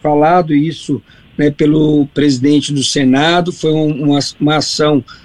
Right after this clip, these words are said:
da Sociedade Brasileira de Cirurgia Plástica, na criação do Junho Laranja, que é o mês de prevenção de queimaduras. Porque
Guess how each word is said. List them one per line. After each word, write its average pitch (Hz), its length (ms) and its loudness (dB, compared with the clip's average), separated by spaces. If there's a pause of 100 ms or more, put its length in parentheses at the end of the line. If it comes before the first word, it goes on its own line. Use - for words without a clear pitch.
(140)
da 151 60 -4
Sociedade 147 760 0
Brasileira 147 560 0
de - 60 -12
Cirurgia 139 400 0
Plástica, 156 640 -2 (380)
na 156 140 0
criação 180 760 0 (320)
do 175 200 0
Junho 208 640 0 (440)
Laranja, 170 920 0 (340)
que - 80 -8
é 151 60 0
o 156 60 0
mês 156 460 2
de 139 200 -8 (220)
prevenção 190 1040 -2 (320)
de 160 360 -4
queimaduras. 147 1120 0 (320)
Porque 180 640 0